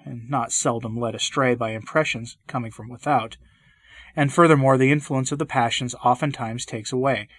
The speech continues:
or certainly at least diminishes, the capacity for grasping the truth. On this account, in controlling state affairs, means are often used to keep those together by force who cannot agree in their way of thinking.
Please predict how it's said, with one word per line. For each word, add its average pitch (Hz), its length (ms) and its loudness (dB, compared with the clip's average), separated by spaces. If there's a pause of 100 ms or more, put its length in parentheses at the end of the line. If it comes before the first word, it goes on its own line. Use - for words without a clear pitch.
(340)
or 139 100 -2
certainly 139 420 0
at 123 120 -6
least 117 220 -4
diminishes, 139 580 -2
the 127 100 -6
capacity 151 540 0
for 143 160 -6
grasping 113 640 -8
the 123 80 -6
truth. 123 460 -4 (640)
On 127 140 2
this 117 180 -4
account, 131 480 -2
in 123 180 -6
controlling 135 480 -2
state 120 240 -4
affairs, 131 500 2 (460)
means 147 300 2
are 143 180 8
often 165 300 6
used 135 240 0
to 143 80 -6
keep 123 300 -4
those 117 300 -2
together 127 400 -2
by 120 220 -6
force 135 540 -2
who 127 160 -6
cannot 123 340 -2
agree 113 300 -6
in 120 160 -8
their 123 100 -2
way 113 160 -8
of 104 120 -14
thinking. 151 420 -6